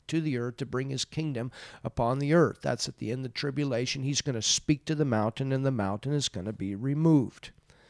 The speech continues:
It's the Mount of Olives. But he says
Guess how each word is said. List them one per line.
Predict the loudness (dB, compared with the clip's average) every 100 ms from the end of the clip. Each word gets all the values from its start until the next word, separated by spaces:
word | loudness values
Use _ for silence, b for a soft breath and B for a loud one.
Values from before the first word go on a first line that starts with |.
| b b b
It's | -4
the | -2
Mount | 2 2 2
of | 6
Olives. | 8 8 4 -2 -6 -8 _ B B B
But | 8 8
he |
says | 10 10 8 6